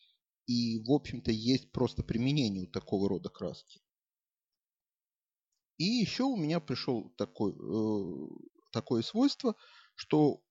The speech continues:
у краски может быть разный способ, э, изготовления. То есть краска может быть природная, из каких-то природных материалов, то есть там из, э, камня, дерева, травы.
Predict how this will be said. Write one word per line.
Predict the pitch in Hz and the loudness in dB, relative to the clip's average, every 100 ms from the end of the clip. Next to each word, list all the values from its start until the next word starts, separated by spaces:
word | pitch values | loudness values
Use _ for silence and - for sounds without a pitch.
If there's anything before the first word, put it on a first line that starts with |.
| _ - | _ -8
у | 131 | -2
краски | 165 220 226 - 120 | 4 6 4 0 -2
может | 127 175 - - | -2 -4 -4 -4
быть | 131 | -2
разный | 120 131 139 127 | 2 4 4 0
способ, | 110 - 127 - - - - - | -4 -2 -4 -4 -12 -14 -18 -10
э, | 113 - - | -6 -6 -8
изготовления. | 110 113 - 117 113 104 - - _ _ _ _ _ | -14 -10 -2 -2 0 -2 -2 -18 _ _ _ _ _
То | 120 | 0
есть | 110 - | 0 0
краска | 135 131 - 113 | 2 2 2 -6
может | 117 110 - | -6 -6 -8
быть | 92 - _ | -12 -12 _
природная, | - 117 101 87 78 110 135 165 175 202 - | -4 0 0 -2 -4 -4 -2 -4 -8 -10 -8
из | 143 | -2
каких-то | - 156 156 - | -2 -2 -4 -4
природных | - 147 147 139 135 - | 0 2 4 4 0 -4
материалов, | 127 - 135 139 131 113 - | -6 -2 2 4 4 2 -2
то | - - | -10 -10
есть | - | -8
там | - - - _ _ - | -10 -10 -16 _ _ -10
из, | 90 95 | -8 -8
э, | 90 - 80 - 73 62 - _ _ _ _ _ _ _ _ - | -8 -8 -8 -8 -8 -10 -14 _ _ _ _ _ _ _ _ -6
камня, | - 131 135 127 117 | 4 6 6 2 -2
дерева, | 95 117 135 127 107 101 | 0 4 6 6 4 0
травы. | - 101 98 127 143 143 | 0 2 2 0 0 -2